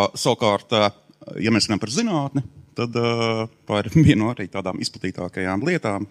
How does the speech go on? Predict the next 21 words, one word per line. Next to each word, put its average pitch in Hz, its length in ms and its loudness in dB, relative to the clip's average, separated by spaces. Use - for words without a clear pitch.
līdz 104 220 -14
pat - 180 -18
jaunlaiku 101 400 -6
beigām 135 440 0
ir 107 100 -4
saucamie 101 360 -4
šie 95 200 -8
zināšanu 90 380 -6
koki, 80 400 -8
kas - 160 -14
visu 87 160 -8
laiku 87 240 -10
tiek, - 180 -12
ā, 85 300 -6
veidoti, 92 560 -4
ja. 95 80 -8
Man 101 260 -12
liekas, - 180 -10
viens - 180 -8
piemērs 85 420 -4
ir, - 100 -20